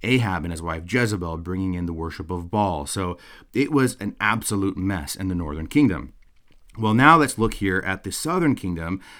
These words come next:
and see some of these characteristics by contrast. So the southern kingdom started in nine thirty, of course, 'cause that's when the split was,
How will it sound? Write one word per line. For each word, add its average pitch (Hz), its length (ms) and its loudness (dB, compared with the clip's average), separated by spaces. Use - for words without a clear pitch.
and 101 120 -2
see 107 120 0
some 101 220 -2
of 98 60 -2
these 127 200 2
characteristics 90 880 -6
by 76 140 -8
contrast. 123 800 0
So 117 160 0
the 98 80 -2
southern 156 320 2
kingdom 117 380 2
started 95 320 2
in 92 120 0
nine 87 280 0
thirty, 98 340 0
of 113 100 -4
course, 82 300 -4
'cause 90 120 -6
that's 85 200 -8
when 95 60 -2
the 117 60 0
split - 340 -2
was, 80 320 -6